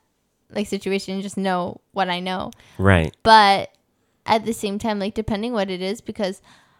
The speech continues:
Speaker 1: there's, like, something that's, like, kinda, like,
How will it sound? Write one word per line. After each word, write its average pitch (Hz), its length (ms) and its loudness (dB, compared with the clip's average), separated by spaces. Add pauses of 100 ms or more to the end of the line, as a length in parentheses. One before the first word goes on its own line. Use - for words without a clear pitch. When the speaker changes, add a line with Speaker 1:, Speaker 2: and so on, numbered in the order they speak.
(800)
Speaker 1:
there's, 277 220 4
like, 339 160 -2
something 247 520 -2
that's, 202 200 -2
like, 190 280 -8 (560)
kinda, 190 320 -4
like, 190 360 -4